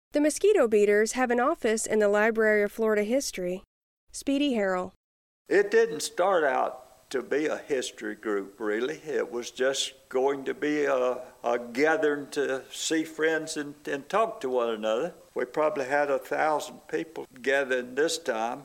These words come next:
Speaker 2: and we're having difficulty finding a place big enough to have it, and I think it will continue for quite some time.
Speaker 1: George Speedy Harrell not only founded the Mosquito Beaters,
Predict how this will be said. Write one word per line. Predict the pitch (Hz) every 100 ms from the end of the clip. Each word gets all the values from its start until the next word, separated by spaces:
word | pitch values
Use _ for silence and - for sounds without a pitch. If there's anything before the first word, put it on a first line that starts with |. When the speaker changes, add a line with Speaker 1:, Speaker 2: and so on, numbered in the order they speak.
| -
Speaker 2:
and | 117 110 120
we're | 117 117
having | 123 131 123 113
difficulty | 113 147 139 - 143 139 127 127
finding | - - - 143 156 139 139 127
a |
place | - 139 139 135
big | - 147 147
enough | 135 135 135 -
to | 123 120 113 _
have | - 165 170 131
it, | 160 - - -
and | 117 113 113 113 - _ - -
I | 131 143 147 156 147 - -
think | 165 185 -
it | 170 -
will | 151 156
continue | 160 156 135 - 156 165 156 143
for | - 135 123 - -
quite | - 160 156
some | - 165 143 -
time. | 165 160 113 107 _ _ _ _ _ _ _ _ _ -
Speaker 1:
George | 349 392
Speedy | - 294 285 294 247
Harrell | 208 196 190 208 -
not | 285
only | 349 339 311
founded | 277 262 262
the | 208
Mosquito | 196 - 254 247 190
Beaters, | 185 185 185 208 -